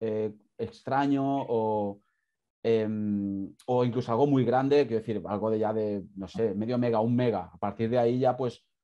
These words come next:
los distribuidores normalmente nos lo remiten a nosotros y igual hacemos el cálculo nosotros directamente, pero por regla general nosotros no, no, no recibimos, eh, consultas directamente, porque imaginaros que, bueno, eh,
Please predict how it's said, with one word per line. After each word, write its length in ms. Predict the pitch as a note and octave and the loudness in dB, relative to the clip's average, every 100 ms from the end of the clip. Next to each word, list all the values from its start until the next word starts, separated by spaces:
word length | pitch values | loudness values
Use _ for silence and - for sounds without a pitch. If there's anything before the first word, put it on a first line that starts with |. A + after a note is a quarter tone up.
| - | -6
los 160 | A#2 A2+ | -4 -4
distribuidores 540 | A2+ - G#2+ A2 A#2 | -6 -6 -4 0 0
normalmente 420 | B2 A#2+ A#2+ A#2+ | 0 -2 -2 -2
nos 160 | C3 A2 | -2 -2
lo 120 | G#2 | -4
remiten 320 | G#2 G2+ A2+ | -4 -2 -2
a 60 | A2 | -4
nosotros 440 | A2 A2 A#2+ B2+ | -6 -6 -8 -8
y 400 | - A2 G2+ F#2+ G#2+ | -6 -4 -2 -4 -6
igual 200 | G2 G2 | -6 -6
hacemos 240 | G#2 A2+ | -6 -8
el 120 | G2+ | -8
cálculo 300 | G2+ F#2+ G#2 | -6 -8 -6
nosotros 300 | F#2 F#2+ F#2+ - | -10 -10 -14 -12
directamente, 520 | F#2 F2 F#2 F#2+ F#2 | -14 -10 -8 -6 -4
pero 300 | G2 F#2+ - _ _ _ _ _ | -4 -4 -6 _ _ _ _ _
por 200 | - B2+ | 0 2
regla 280 | A#2 C#3+ D#3+ | 2 2 0
general 480 | D#3+ D#3 C#3 C3+ D3 | 0 0 2 2 2
nosotros 400 | C#3 C3+ C3+ C3+ | 0 -2 -8 -4
no, 480 | C3+ B2 A#2 A2+ - | 0 2 2 0 -6
no, 880 | A#2 A2+ A2+ A2+ A2 G#2+ G#2 G2+ - _ - | -4 -2 0 -2 -2 -2 -4 -6 -10 _ -8
no 120 | A#2+ | -4
recibimos, 640 | C3 C3 C#3 C3 B2 A#2 - | -4 -4 -2 -2 -2 -6 -8
eh, 140 | A#2 | -6
consultas 540 | A#2 A2 B2 A2+ G#2+ | -4 -6 -4 -2 -2
directamente, 680 | G#2+ G2+ - G2 G#2 G#2 F2 | -2 -6 -6 -4 -2 -4 -8
porque 400 | - F2+ F#2 F2+ _ _ _ _ _ - | -12 -8 -6 -6 _ _ _ _ _ -10
imaginaros 520 | A2+ G#2+ A#2+ A2 B2 | -4 -4 -2 -2 -2
que, 80 | - | 0
bueno, 300 | A2+ B2 G2+ | 0 0 0
eh, 260 | F#2+ G2 | -4 -6